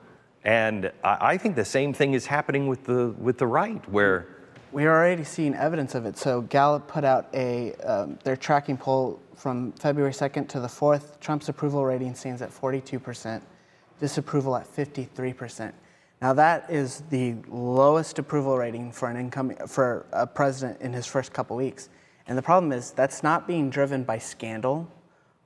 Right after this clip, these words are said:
Speaker 2: by war, by recession. That's driven by people's dislike of him. Now, he was able to overcome that in the primaries because he was facing a historically large field.
Speaker 1: Does he still have a ninety percent approval rating with Republicans?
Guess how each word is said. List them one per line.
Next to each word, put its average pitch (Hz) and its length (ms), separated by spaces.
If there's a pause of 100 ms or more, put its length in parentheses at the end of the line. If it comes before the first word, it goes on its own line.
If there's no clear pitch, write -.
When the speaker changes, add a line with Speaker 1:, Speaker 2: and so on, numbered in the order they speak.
(120)
Speaker 2:
by 117 200
war, 117 720 (240)
by 117 120
recession. 120 680
That's 127 320 (100)
driven 139 360
by 123 220
people's - 480
dislike 131 500
of - 100
him. - 140 (840)
Now, 135 100
he 160 140
was 165 140
able 180 220
to 185 100
overcome 160 440
that 143 120
in 127 60
the 135 80
primaries 143 600
because 135 380
he 139 140
was 127 160
facing 135 500 (100)
a 127 160
historically 131 680
large 113 260
field. 147 320
Speaker 1:
Does - 60
he 123 80
still 156 200
have 143 140
a 113 60
ninety 101 360
percent 101 380
approval 95 320
rating 95 240
with 90 100
Republicans? 92 640